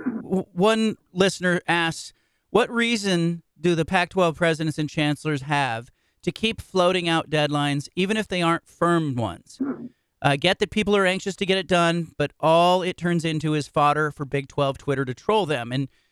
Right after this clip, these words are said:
you know, the latest is Kirk Schultz at the, uh, Regents meeting last week sort of floated out this, uh, you know, seventy percent chance that it gets done in two weeks thing. Wilner, what reason do the presidents have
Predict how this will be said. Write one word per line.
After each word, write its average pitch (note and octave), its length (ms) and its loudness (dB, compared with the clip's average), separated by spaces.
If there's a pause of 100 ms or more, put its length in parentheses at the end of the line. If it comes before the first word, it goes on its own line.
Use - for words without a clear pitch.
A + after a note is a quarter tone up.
(220)
you E3 80 0
know, D#3+ 220 4
the F3 180 0
latest G#3 480 2
is E3 140 -6
Kirk F3+ 220 0
Schultz - 600 0
at D#3 260 -2
the, D#3 260 0
uh, D3+ 80 2
Regents E3+ 420 -2
meeting F3+ 300 0
last D3 300 -2
week G#3+ 300 0 (520)
sort F3+ 260 2
of E3+ 100 2
floated F#3 320 2
out F3+ 220 2
this, F3+ 360 -2
uh, E3+ 440 4
you E3+ 80 -6
know, E3+ 100 2
seventy G3+ 400 0 (260)
percent G#3 380 0
chance A3 440 -2
that F#3+ 280 2
it F#3 180 -4
gets G3+ 220 -2
done G3+ 220 2
in G3+ 100 0
two A3+ 200 -2
weeks A3 360 -4
thing. C#3 260 -2
Wilner, A3 320 2 (300)
what A#3+ 180 4
reason B3 460 2
do G3 80 2
the F3+ 80 -2
presidents A3 460 0
have G3 400 0